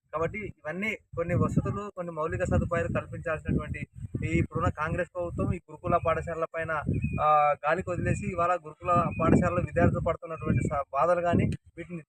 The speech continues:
తీర్చకుండా ఈ రకంగా ప్రభుత్వం నిమ్మకు నీరెత్తినట్టు మరి వ్యవహరించడం దుర్మార్గం. కాబట్టి ఇప్పుడున్న కాంగ్రెస్ ప్రభుత్వంకి ఒకటే డిమాండ్ చేస్తున్నాం. తక్షణమే ఈ రాష్ట్రంలో ఉన్నటువంటి గురుకుల పాఠశాలల్లో మరి దాదాపు ఈ రాష్ట్రంలో వెయ్యి ఇరవై పైన గురుకులాలు ఉన్నటువంటి సందర్భంగా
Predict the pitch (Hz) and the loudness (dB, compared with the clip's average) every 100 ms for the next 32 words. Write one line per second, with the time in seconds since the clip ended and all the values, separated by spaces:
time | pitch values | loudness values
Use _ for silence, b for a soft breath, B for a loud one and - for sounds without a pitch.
0 | - 180 196 190 190 202 240 - _ - | -12 -4 -4 -2 0 0 0 -4 _ -10
1 | 170 170 190 214 202 160 165 175 202 175 | -2 -2 0 -2 0 0 -2 -4 -8 -8
2 | 170 190 180 175 180 175 175 180 175 - | -6 -6 -4 -4 -6 -6 -8 -6 -8 -8
3 | _ _ 160 156 165 175 165 170 170 151 | _ _ -2 2 2 2 0 -4 -6 -10
4 | 151 170 165 196 208 160 160 208 208 _ | 0 2 2 -4 -4 -4 -4 -10 -18 _
5 | 156 185 151 165 180 - 175 170 180 175 | -10 -6 -4 -4 -4 -4 -6 -6 -8 -8
6 | 165 175 170 175 165 165 165 165 - 185 | -8 -8 -4 -4 -2 -2 -2 -6 -4 -6
7 | 254 _ _ _ _ - - 226 226 233 | -6 _ _ _ _ -8 -4 -2 2 2
8 | 208 170 165 170 202 190 190 185 180 175 | 0 0 2 0 -2 -2 -2 -2 -4 -6
9 | 156 165 185 180 175 165 175 165 165 220 | -10 -8 -4 0 0 0 -2 -2 2 0
10 | - - - - 175 160 160 190 202 185 | 0 -10 -6 0 2 6 6 4 2 0
11 | 165 185 190 190 160 170 190 175 180 170 | 0 0 -2 -2 -2 -4 -2 0 -2 -2
12 | 175 175 160 160 170 170 170 165 165 156 | -4 -4 -6 0 2 4 2 0 -4 -4
13 | 160 156 147 156 165 170 214 | -8 -8 -4 -2 0 -2 -2